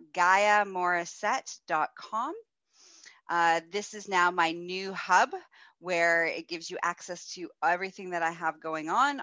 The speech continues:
all the different ways in to, uh, come and interact with me, because I do many, many things in the world. Don't forget to listen to My Orgasmic Life podcast on your favorite podcasting platform,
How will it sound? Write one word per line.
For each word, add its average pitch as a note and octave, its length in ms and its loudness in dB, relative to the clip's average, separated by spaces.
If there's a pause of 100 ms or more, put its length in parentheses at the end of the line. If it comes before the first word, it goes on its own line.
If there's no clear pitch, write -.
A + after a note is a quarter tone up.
all E3 300 0
the E3+ 80 -12
different E3 340 -10
ways D#3 280 -8
in D3 260 -10 (140)
to, B2+ 420 -16 (260)
uh, F#2+ 220 -6 (100)
come D3+ 140 -12
and B2 140 -14
interact F#3+ 420 -2
with B3+ 160 -16
me, A#3+ 260 -10 (480)
because E3+ 220 -14
I D#3+ 120 -2
do D#3+ 180 -8
many, D#3+ 400 -6
many D3 200 -8
things C#3 280 -16
in C#3 80 -18
the - 40 -16
world. - 240 -14 (1080)
Don't F#3 240 -2
forget F#3 320 2 (140)
to G3+ 160 -10
listen F#3 380 -8 (120)
to F3 340 -6
My E3+ 360 2
Orgasmic D#3+ 580 0
Life G3 460 0 (140)
podcast D4 600 2 (420)
on E3+ 180 -2
your E3 160 -4
favorite E3+ 600 -4
podcasting E3 600 -2
platform, B3 600 0